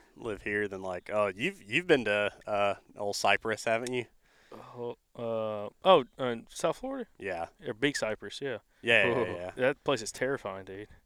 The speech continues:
Speaker 1: Yeah.
Speaker 3: Jurassic Park.
Speaker 2: It is like Jurassic
Speaker 1: Old
Speaker 2: Park.
Speaker 1: Alligator Alley driving down the road. <laughs> There's,
Speaker 2: Yeah,
Speaker 1: like,
Speaker 2: dude.
Speaker 1: thousands of them just in the
Speaker 2: <laughs>
Speaker 1: ditch. It's
Speaker 2: Dude,
Speaker 1: like, what
Speaker 2: it's,
Speaker 1: is going on?
Speaker 2: yeah, it's like you, like how you'd see, like, I,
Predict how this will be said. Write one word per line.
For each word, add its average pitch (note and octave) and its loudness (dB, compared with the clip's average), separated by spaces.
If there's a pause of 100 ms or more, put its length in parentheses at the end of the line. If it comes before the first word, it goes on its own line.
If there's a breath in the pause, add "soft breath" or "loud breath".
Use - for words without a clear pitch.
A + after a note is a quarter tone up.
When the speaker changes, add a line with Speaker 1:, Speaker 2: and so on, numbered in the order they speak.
(160)
Speaker 1:
Yeah. F2 0
Speaker 3:
Jurassic G#2+ 2
Park. A#2 2
Speaker 2:
It C3 4
is E3 4
like C3+ 2
Jurassic A2 0
Speaker 1:
Old G#2+ 2
Speaker 2:
Park. A2 2
Speaker 1:
Alligator A#2 6
Alley B2 10
driving B2 4
down C3 0
the C3+ 0
road. C3 -2
<laughs> E3 12
There's, D#3+ 10
Speaker 2:
Yeah, G3+ 12
Speaker 1:
like, D3+ 12
Speaker 2:
dude. C3+ 8
Speaker 1:
thousands D#3+ 10
of C#3+ 8
them C#3+ 6
just A#3 12
in A3+ 12
the F3 12
Speaker 2:
<laughs> G#3+ 12
Speaker 1:
ditch. D#3+ 12
It's - 4
Speaker 2:
Dude, E3 10
Speaker 1:
like, D#3+ 12
what G3 12
Speaker 2:
it's, F3+ 4
Speaker 1:
is D3 -2
going C#3+ 8
on? D3 10
Speaker 2:
yeah, D#3 12
it's D3 6
like D#3 2
you, D3 -4
like C#3+ 2
how D3 4
you'd D#3 0
see, - -4
like, B2+ 2
I, A#2 -2